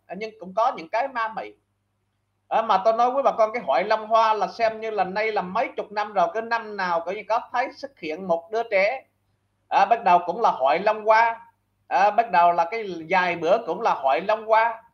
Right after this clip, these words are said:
À, trời đất thánh thần ơi, ủa cái hội chi mà nói thật sự. Thì thôi giả sử ta biết cái hội Long Hoa là ta biết thẳng là cái ngày nào tổ chức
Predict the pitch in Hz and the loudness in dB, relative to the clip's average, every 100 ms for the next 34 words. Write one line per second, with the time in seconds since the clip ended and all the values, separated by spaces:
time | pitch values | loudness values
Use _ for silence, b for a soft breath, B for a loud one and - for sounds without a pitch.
0 | _ - - 151 156 175 214 220 247 254 | _ -20 -6 -2 -2 -2 -4 -6 -6 -4
1 | 160 156 196 190 _ _ 147 160 214 117 | -4 -2 -6 -8 _ _ -6 -4 -4 0
2 | 139 180 202 202 202 160 196 220 156 - | 0 0 0 0 -2 -4 -4 -4 -6 -4
3 | 143 190 190 _ _ _ 135 220 214 190 | -4 -4 -10 _ _ _ -2 2 2 4
4 | 185 - 208 196 190 277 262 - 131 185 | 0 0 -2 -2 0 -2 -2 -2 -2 0
5 | 202 202 208 202 185 180 202 233 294 _ | -2 2 2 2 0 0 -2 -2 -8 _
6 | 180 247 226 214 214 180 165 165 160 190 | -6 -4 -6 -6 -2 -2 -2 -2 -2 -2
7 | 285 | -2